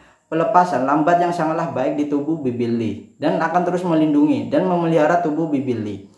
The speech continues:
dan setidaknya tiga sampai lima tahun kema-, kemanjurannya. Dalam tiga hingga lima tahun terakhir, kondisi fisik Bibi Li akan menjadi lebih baik dan lebih baik, dan orang-orang akan menjadi lebih mudah dan lebih mudah. Kemanjuran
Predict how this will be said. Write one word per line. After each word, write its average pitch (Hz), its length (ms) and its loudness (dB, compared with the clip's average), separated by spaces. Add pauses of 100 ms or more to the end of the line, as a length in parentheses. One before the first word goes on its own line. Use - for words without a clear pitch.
(200)
dan 170 160 0
setidaknya 185 560 2
tiga 170 240 0
sampai 160 320 0
lima 160 240 0
tahun 147 240 2
kema-, 143 400 0
kemanjurannya. 107 880 -2 (1400)
Dalam 202 240 4
tiga 196 160 2
hingga 180 240 4
lima 180 320 2
tahun 165 320 2
terakhir, 180 400 -2
kondisi 170 320 0
fisik 180 320 -4
Bibi 170 240 0
Li 190 80 4
akan 180 320 2
menjadi 151 240 2
lebih 147 240 0
baik 107 400 -4
dan 165 160 2
lebih 160 240 0
baik, 113 240 -2
dan 147 160 0
orang-orang 170 480 2
akan 175 320 -2
menjadi 151 320 0
lebih 143 160 2
mudah 110 400 -4
dan 165 160 2
lebih 165 240 0
mudah. 117 320 -2
Kemanjuran 165 480 2